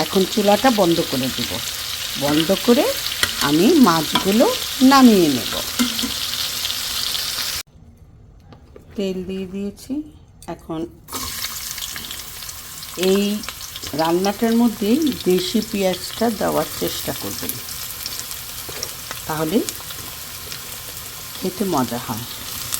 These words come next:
এখন পেঁয়াজটা একটু হালকা বাদামি করে নেব, আর লবণ দিয়ে দেব, তাড়াতাড়ি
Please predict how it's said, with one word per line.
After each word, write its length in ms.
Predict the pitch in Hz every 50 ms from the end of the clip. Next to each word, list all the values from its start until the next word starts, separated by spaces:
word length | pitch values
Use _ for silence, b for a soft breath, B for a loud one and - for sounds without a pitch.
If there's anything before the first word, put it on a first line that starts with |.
| - - - - - - - - - - - - - - - - - - - - - - - - - - - - - - - - - - - - - - - - - - - - - - - - - - - - - - - - 147
এখন 180 | - - 185 190 180 -
পেঁয়াজটা 560 | - 196 180 165 160 151 - - - - 220 262 - - - 247
একটু 220 | - - - 269 240 -
হালকা 320 | 190 170 165 - - 240 - - - - 190 -
বাদামি 380 | 175 160 147 165 156 156 151 151 -
করে 200 | 165 160 175 175 180
নেব, 180 | 185 185 185 233 285 - - - - - - - - - - - - - - - - - - - - - - - - - - - 147 160
আর 140 | 180 214 269 359 - - - - - - 156 151
লবণ 300 | 151 151 147 151 156 156 156 151
দিয়ে 220 | 156 165 165 160 151
দেব, 160 | 175 170 180 214 240 311 - - -
তাড়াতাড়ি 440 | 202 160 151 - - 156 147 151